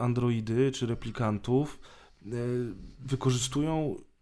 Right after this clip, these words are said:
je do bardzo ciężkich robót, do nieludzkiego wysiłku,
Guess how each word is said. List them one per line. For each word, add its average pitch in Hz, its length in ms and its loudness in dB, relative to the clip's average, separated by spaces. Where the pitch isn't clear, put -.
je 139 340 4
do 135 140 4
bardzo 131 480 4
ciężkich 135 580 2
robót, 113 520 4
do 123 420 4
nieludzkiego 135 580 6
wysiłku, 127 840 4